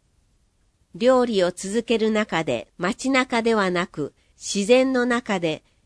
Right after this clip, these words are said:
地元の食材を使った料理をしたいと考えるようになりました。住んでいる場所にも近く、思い描く環境が揃う黒川で、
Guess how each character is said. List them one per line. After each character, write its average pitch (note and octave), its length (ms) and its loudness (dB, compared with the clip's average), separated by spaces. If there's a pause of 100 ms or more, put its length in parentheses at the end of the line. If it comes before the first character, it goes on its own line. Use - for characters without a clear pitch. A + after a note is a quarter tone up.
(120)
地 F3+ 140 -2
元 A#3+ 320 0
の A#3+ 140 0
食 A3 340 0
材 A#3 320 2
を A#3 80 0
使 - 300 -4
っ B3 40 0
た A#3+ 260 0
料 A#3+ 280 4
理 G3 160 0
を E3 100 2
し - 160 -8
た A#3 160 0
い G3+ 120 -2
と D3 180 -4
考 G#3+ 380 -4
え A#3+ 160 0
る G#3+ 100 -2
よ F#3 140 2
う F3+ 40 2
に D#3 160 -2
な D#3 140 -2
り D#3+ 120 -4
ま D3+ 140 -4
し - 140 -14
た。 B2 240 -8 (1040)
住 C4 300 -2
ん B3 100 0
で G3+ 140 2
い F#3 80 0
る E3+ 100 2
場 E3 160 0
所 A3+ 160 -2
に A#3+ 120 0
も G#3+ 160 0
近 - 340 -6
く、 D3 260 -6 (400)
思 G#3 280 2
い B3+ 140 0
描 B3 280 2
く F#3+ 200 -6
環 F#3+ 300 -4
境 F#3 280 0
が F3 160 -2
揃 E3+ 380 0
う E3 80 -2
黒 G#3 300 -2
川 F3+ 360 -2
で、 D3 220 -4